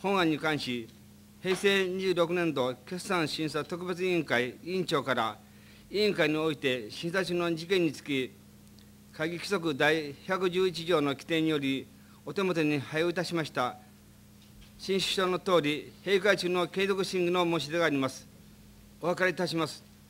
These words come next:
委員長、申し出のとおり、閉会中の継続審査に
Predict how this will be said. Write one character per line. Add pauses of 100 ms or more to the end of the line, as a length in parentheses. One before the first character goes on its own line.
(300)
委
員
長、
申
し
出
の
と
お
り、 (320)
閉
会
中
の (460)
継
続
審
査
に